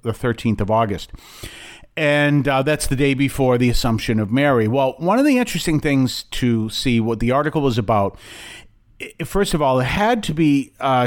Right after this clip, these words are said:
titled a couple times because there was so much pushback, 'cause people took it as an attack on them by this writer for The Atlantic, who is a hate researcher from Canada. His name is Daniel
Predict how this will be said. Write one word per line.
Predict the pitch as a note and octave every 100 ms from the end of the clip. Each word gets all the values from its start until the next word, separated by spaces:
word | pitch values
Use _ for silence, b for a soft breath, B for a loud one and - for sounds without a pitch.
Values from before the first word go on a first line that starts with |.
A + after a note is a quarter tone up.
| -
titled | - F#3+ E3 B2
a |
couple | A#2 - A3+ A3 E3+
times | - C3 G#2 G2 G2+ G#2+
because | - A2 - A#2
there | A#2+
was | G#2+
so | - D#3
much | D3+ A#2+ - -
pushback, | - G#3 - G#2+ F#2 - B B B -
'cause | C3+ -
people | - A#3 C#4 A#3
took | - - G3
it | D#3 C3+ -
as | C3 C3
an | B2+
attack | A2+ - - E3 E3+ E3+ -
on | C#3 C3 B2
them | A#2+ A2 G#2+ G#2+ - B B B
by | A#2+ C3 C3 D3+
this | C#3 B2+ A#2+
writer | C3 C3 C3 B2+
for | - A#2+
The | A#2
Atlantic, | - A#2+ A#2 A2 A#2 -
who | C3 B2
is | A2+ G#2+
a | G#2+
hate | F#2+ C#3+ D3+ - -
researcher | A#2 D3+ D3 - A2 F#2+ - F#2+
from | - - F#2
Canada. | - - C#3+ A#2+ D#2+
His | E2 -
name | A#2 A2
is | G2
Daniel | - A#2+ B2 A#2+ G#2